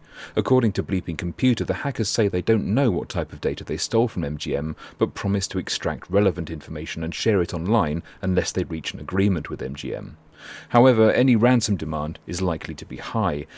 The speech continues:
The attack occurred only weeks after another hotel and casino company, Caesars Entertainment, paid a ransom of several million dollars to Scattered Spider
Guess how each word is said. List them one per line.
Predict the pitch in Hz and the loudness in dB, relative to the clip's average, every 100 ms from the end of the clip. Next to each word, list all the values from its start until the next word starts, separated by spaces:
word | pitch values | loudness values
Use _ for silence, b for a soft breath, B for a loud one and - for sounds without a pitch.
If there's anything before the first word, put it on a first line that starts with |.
| B | B
The | 107 | 2
attack | 107 - 143 120 | 2 2 -2 -4
occurred | 101 90 85 | -4 0 0
only | 80 85 | 0 -2
weeks | 80 110 123 - | -2 -2 0 -2
after | 80 80 - | -4 -4 -4
another | 82 95 110 | 0 2 2
hotel | 90 85 - 76 | 0 -2 -2 -4
and | 78 78 | -4 -8
casino | - - 101 76 | -6 -2 0 0
company, | - 73 73 80 95 | -4 -6 -6 -4 -2
Caesars | 92 85 78 73 | -2 -4 -4 -4
Entertainment, | 82 78 - 117 76 76 - B B | -6 -6 -2 0 0 -4 -8 B B
paid | 113 113 | 0 2
a | |
ransom | 92 90 87 - | 2 2 0 -2
of | 85 - | -2 -2
several | - 98 87 | -2 -2 -2
million | 87 101 104 80 76 | -2 0 0 -2 0
dollars | 120 98 67 76 | 2 2 0 -4
to | 92 | -6
Scattered | - 82 - 78 | -4 -4 -4 -6
Spider | - 107 95 71 62 | -2 0 0 -2 -4